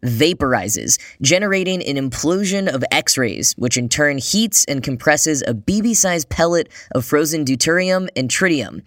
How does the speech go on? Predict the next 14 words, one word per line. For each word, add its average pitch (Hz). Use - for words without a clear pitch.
two 175
heavier 165
forms 113
of 113
hydrogen. 131
The 151
implosion 147
fuses 208
the 170
hydrogen 135
into 110
helium, 143
creating 107
fusion." 131